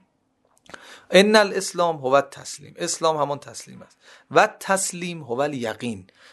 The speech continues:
مدتی که در تسلیم می‌ری جلو، می‌بینی همان یقین است. یعنی تسلیم باعث می‌شه یقین کنی به مطلب. حالت روانی و روحی انسان هم همینه. بعد از یه مدت یک مطلبی رو تسلیمش بودی،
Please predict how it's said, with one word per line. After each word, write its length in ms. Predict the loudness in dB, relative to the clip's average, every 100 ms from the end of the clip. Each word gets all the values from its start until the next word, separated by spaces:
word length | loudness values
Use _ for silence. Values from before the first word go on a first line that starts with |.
| _
مدتی 400 | -2 6 6 6
که 60 | 0
در 160 | 0
تسلیم 400 | -2 -10 -10 -10
می‌ری 180 | -8 -8
جلو، 220 | -6 -6
می‌بینی 240 | -4 -8 -10
همان 420 | -6 2 4 2
یقین 480 | 2 0 0 -4 -4
است. 160 | -6
یعنی 200 | -6 -6
تسلیم 460 | -4 -4 -4 -6 0
باعث 220 | 0 0
می‌شه 160 | -6 2
یقین 460 | 6 6 4 -6
کنی 260 | -8 -14 -14
به 80 | -18
مطلب. 400 | -20 -18 -20 _ _ _ _ _ _
حالت 460 | 6 8 8 4 -4 -12 -20 -14
روانی 680 | 2 4 6 4 2 0 0
و 140 | 0
روحی 480 | -2 -6 -6 2 2
انسان 320 | 2 -4 -2
هم 80 | -2
همینه. 300 | -4 -8 -2
بعد 200 | -2 -2
از 120 | -4
یه 60 | -4
مدت 440 | -6 -4 -4 -4
یک 200 | -8 -6
مطلبی 400 | -8 -4 -4 -4
رو 60 | -8
تسلیمش 600 | -6 -8 -6 -8 -8 -10
بودی، 420 | -8 -4 -4